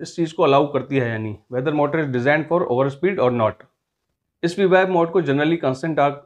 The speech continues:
required application में यूज़ किया जाता है, जैसे कि कन्वेयर बेल्ट्स हो गए, वी फीडर्स हो गए, एक्सट्रूडर और भी कई एप्लीकेशंस हैं, जहाँ मतलब हमेशा टॉर्क डिमांड में ही रहता है। एप्लीकेशन जैसे पंप्स या फैंस है, वहाँ वेरिएबल टॉर्क चाहिए होता है, स्टार्टिंग में कम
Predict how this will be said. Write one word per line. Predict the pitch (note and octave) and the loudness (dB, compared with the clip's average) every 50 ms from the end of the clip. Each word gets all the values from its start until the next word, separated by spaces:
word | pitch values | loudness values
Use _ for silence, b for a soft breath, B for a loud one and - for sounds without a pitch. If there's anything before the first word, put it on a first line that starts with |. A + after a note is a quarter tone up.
| - | -12
required | B2 A#2 - C3+ C3+ C3+ C3 B2+ | -10 -4 0 2 2 2 2 0
application | - C3 B2+ B2 A#2+ B2+ | -2 -2 -4 -4 -6 -4
में | B2+ B2+ B2 | -4 -2 -2
यूज़ | A#2+ A#2+ A#2 - | -4 -4 -8 -6
किया | - A#2 | -8 -6
जाता | A2 A2 G2+ - - G2 | -6 -6 -8 -8 -8 -12
है, | G2 - _ _ _ _ _ _ - | -12 -12 _ _ _ _ _ _ -8
जैसे | A#2+ B2+ A#2+ D3 C3+ | -6 -4 -2 -2 0
कि | D3 E3 G3+ A3+ | 2 0 0 0
कन्वेयर | - - _ - B2 A#2+ C3 C3 B2 | -2 -10 _ -10 -6 -2 -2 0 2
बेल्ट्स | A#2 B2+ B2 A#2+ - | 2 0 0 0 0
हो | B2 A2+ | -2 0
गए, | A2 A#2 A#2 A2+ | 2 2 2 2
वी | A2+ A2+ B2 C3 | 0 0 -2 -4
फीडर्स | B2 - C3 B2+ B2 C3 B2 - | -4 -4 -4 -2 -2 -2 -2 -2
हो | B2 A#2 | -2 -2
गए, | A#2 A#2+ A#2+ | 0 0 -2
एक्सट्रूडर | A#2+ A#2+ - - C#3 C3 B2 A#2+ B2+ B2 A#2+ A#2+ A#2+ - _ _ _ _ _ _ - | -2 -2 -4 -4 -2 -2 0 2 2 2 2 0 -4 -8 _ _ _ _ _ _ -2
और | D#3+ E3 | -2 2
भी | E3 F#3+ | 2 4
कई | F3+ F3 D#3 | 4 4 4
एप्लीकेशंस | C#3+ B2 A#2+ A#2 A#2 A2+ G#2 G#2+ - | 2 0 0 -4 -6 -6 -8 -10 -10
हैं, | F#2+ F#2+ G2 - _ _ _ _ _ _ _ - | -12 -14 -14 -16 _ _ _ _ _ _ _ -8
जहाँ | A#2+ C#3+ E3 F3+ F#3 F#3+ F#3+ F#3 F#3 E3 | -2 2 2 4 4 4 2 2 2 0
मतलब | E3+ E3 E3 - F3+ F3+ F3 | -2 -2 -2 0 -2 -2 0
हमेशा | C#3 C3+ C#3+ D#3 D3 - F#3 F3+ | 0 0 0 0 0 2 0 0
टॉर्क | F3 - E3+ D#3+ E3 D3 | 2 4 2 2 2 2
डिमांड | C3+ B2 C3 C3+ C#3 C#3 | -2 0 0 2 2 0
में | C#3 | 0
ही | C#3 D3 D3 | 0 0 0
रहता | B2+ A2+ A2 - - G#2+ G#2 | -2 -2 -4 -6 -10 -14 -14
है। | F#2 - _ _ _ _ _ _ _ _ _ _ _ _ _ _ _ _ _ _ _ - | -14 -18 _ _ _ _ _ _ _ _ _ _ _ _ _ _ _ _ _ _ _ -6
एप्लीकेशन | D#3 E3 G3 F#3+ F#3 F3 G#3 G#3 F#3+ | -2 -2 0 0 0 2 2 2 2
जैसे | E3 D#3+ E3+ F#3+ F#3 | 2 2 0 0 0
पंप्स | - D3+ D3 D#3+ E3+ E3+ - - - - _ _ _ - | 2 2 2 2 2 0 -2 -6 -20 -20 _ _ _ -4
या | B2+ B2+ B2+ | -2 -2 -2
फैंस | A#2+ - C3 C#3 C#3 C3+ C#3+ | 0 0 0 0 0 0 0
है, | C#3 C#3 C3+ C3 | 2 2 2 2
वहाँ | B2 C#3+ D#3 D#3 | 2 2 2 4
वेरिएबल | C#3 C3 C3+ D3+ D3 D#3+ D#3+ D3 | 4 2 2 2 0 -2 -2 0
टॉर्क | - D3+ C#3+ C#3 C#3 | 0 0 -2 -2 -2
चाहिए | C3 A#2+ A2+ | -4 -4 -2
होता | A2+ G#2+ G#2 - A2 G#2+ | -4 -4 -6 -8 -10 -10
है, | F#2+ - | -10 -12
स्टार्टिंग | A#2 - D3+ C#3 C3+ C#3 C3+ C3+ | -8 -2 -2 0 0 0 -2 -2
में | C3+ B2+ | -2 -2
कम | C3 C#3 E3 A3+ | -2 -2 -4 -4